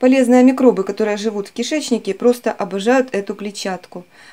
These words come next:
Восемьдесят процентов гормонов радости выделяется именно толстым кишечником. Псилиум почти не имеет собственный вкус и на восемьдесят процентов состоит из клетчатки,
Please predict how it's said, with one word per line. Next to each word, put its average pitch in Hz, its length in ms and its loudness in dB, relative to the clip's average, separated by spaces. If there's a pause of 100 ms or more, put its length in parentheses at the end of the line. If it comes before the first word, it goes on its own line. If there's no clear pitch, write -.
Восемьдесят 214 600 0
процентов 196 520 -8
гормонов 185 460 -6
радости 254 420 0
выделяется 196 720 -2
именно 254 380 4
толстым 190 440 -6
кишечником. 185 760 -12 (560)
Псилиум 277 460 4
почти 262 340 0
не 262 160 6
имеет 220 320 2
собственный 196 500 -4
вкус 311 460 -8
и 226 100 -2
на 240 120 6
восемьдесят 202 500 -2
процентов 254 480 0
состоит 202 400 -6
из 190 80 -14
клетчатки, 185 640 -6